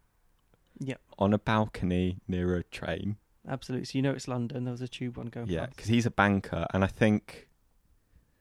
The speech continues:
Speaker 2: I just, you get a look at him and you think, "You're loaded, aren't you?"
Speaker 1: Oh, absolutely, yeah.
Speaker 2: So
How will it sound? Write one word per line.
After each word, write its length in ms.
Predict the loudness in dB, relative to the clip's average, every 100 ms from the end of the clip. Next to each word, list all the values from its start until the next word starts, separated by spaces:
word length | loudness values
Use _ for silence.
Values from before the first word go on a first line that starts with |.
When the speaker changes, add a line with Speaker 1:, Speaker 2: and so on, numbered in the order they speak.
| _ _ _ _
Speaker 2:
I 40 | -10
just, 320 | -8 -8 -12
you 120 | -12
get 220 | -8 -6
a 20 |
look 200 | -4 -6
at 60 | -6
him 80 | -6
and 100 | -6
you 60 |
think, 200 | -6 -6
"You're 280 | -4 -2 -2
loaded, 480 | -4 -6 -6 -8 -8
aren't 300 | -8 -8 -8
you?" 60 | -10 -14 _ _ -16
Speaker 1:
Oh, 120 | -12 -10
absolutely, 580 | -12 -14 -14 -14 -14 -12
yeah. 60 | -10
Speaker 2:
So 480 | -10 -6 -4 -4